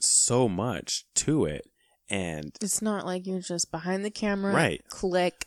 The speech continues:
Speaker 1: Well, it's not, it's
Speaker 2: here's
Speaker 1: n-
Speaker 2: a photo.
Speaker 1: It's not like you just have an agency. You have a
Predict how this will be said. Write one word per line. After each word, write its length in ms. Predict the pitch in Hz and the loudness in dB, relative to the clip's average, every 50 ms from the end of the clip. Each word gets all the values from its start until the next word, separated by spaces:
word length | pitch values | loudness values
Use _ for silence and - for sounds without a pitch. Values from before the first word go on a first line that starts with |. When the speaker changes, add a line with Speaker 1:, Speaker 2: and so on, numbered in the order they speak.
| - _ | -12 _
Speaker 1:
Well, 180 | - 139 151 - | -2 0 0 0
it's 180 | 131 - - 175 | 0 0 0 0
not, 180 | 165 165 156 | 0 0 0
it's 120 | - 170 170 | 2 2 2
Speaker 2:
here's 120 | 175 180 | 2 2
Speaker 1:
n- 20 | 208 | 0
Speaker 2:
a 40 | - | 0
photo. 600 | - 254 262 254 233 190 180 180 196 208 196 - _ | 2 2 4 4 4 4 4 4 2 0 -4 -8 _
Speaker 1:
It's 140 | - - - | -2 0 2
not 100 | 139 127 | 2 2
like 160 | 123 120 110 | 2 2 2
you 100 | 117 117 | 2 2
just 200 | 107 110 107 - | 2 4 2 2
have 220 | 107 101 104 90 90 | 2 0 0 -2 -2
an 100 | - - | -2 -4
agency. 540 | 95 90 90 78 82 85 80 - 78 73 73 | -4 -4 -2 -2 -2 -2 0 0 0 -2 -4
You 160 | 76 78 85 | -6 -4 -4
have 120 | 85 85 85 | -2 -2 -2
a 60 | 82 | -4